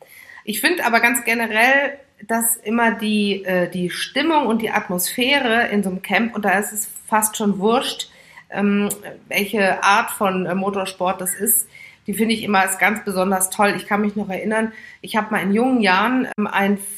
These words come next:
ein, ähm, Motorradrennteam begleitet. Die, äh, der, die haben eine, ähm, vierundzwanzig-Stunden-Serie gefahren und da waren wir auf allen, ähm, großen deutschen Rennstrecken unterwegs.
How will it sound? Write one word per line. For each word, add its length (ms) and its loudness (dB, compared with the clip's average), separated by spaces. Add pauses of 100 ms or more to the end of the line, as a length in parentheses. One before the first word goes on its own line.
(140)
ein, 380 -2
ähm, 220 -6
Motorradrennteam 1300 -2
begleitet. 800 0
Die, 80 -12
äh, 240 0
der, 260 0 (120)
die 100 -4
haben 160 0
eine, 560 2
ähm, 420 -4
vierundzwanzig-Stunden-Serie 1080 -2
gefahren 500 0 (460)
und 120 -2
da 120 4
waren 200 4
wir 180 4
auf 200 -2
allen, 540 -2
ähm, 260 -10 (540)
großen 500 -4
deutschen 640 -2
Rennstrecken 640 0
unterwegs. 800 -2